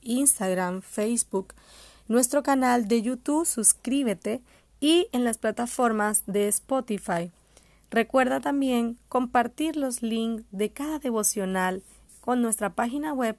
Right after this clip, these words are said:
w w w punto vía rescate punto com. Un abrazo, bendiciones.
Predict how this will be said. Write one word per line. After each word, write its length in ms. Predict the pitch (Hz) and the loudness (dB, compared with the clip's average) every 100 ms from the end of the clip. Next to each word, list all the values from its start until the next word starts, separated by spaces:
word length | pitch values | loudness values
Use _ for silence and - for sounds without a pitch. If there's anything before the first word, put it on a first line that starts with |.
| - | -6
w 400 | 208 202 202 202 | -6 -2 -2 -2
w 340 | 233 247 247 | -4 -2 -2
w 240 | 254 269 | -2 -2
punto 240 | 247 220 240 | -2 -4 -6
vía 260 | 202 220 226 | -6 -4 -2
rescate 640 | 240 240 - 190 - 175 | -4 -6 -4 -6 -4 -10
punto 580 | - - 196 175 - 170 | -8 -4 -4 -4 -6 -8
com. 320 | - 165 156 175 | -6 -6 -6 -12
Un 180 | - 262 | -6 -2
abrazo, 440 | 269 233 196 - 202 | 0 2 4 2 0
bendiciones. 880 | 185 190 196 196 220 196 170 156 | -4 -4 0 0 2 0 -2 -4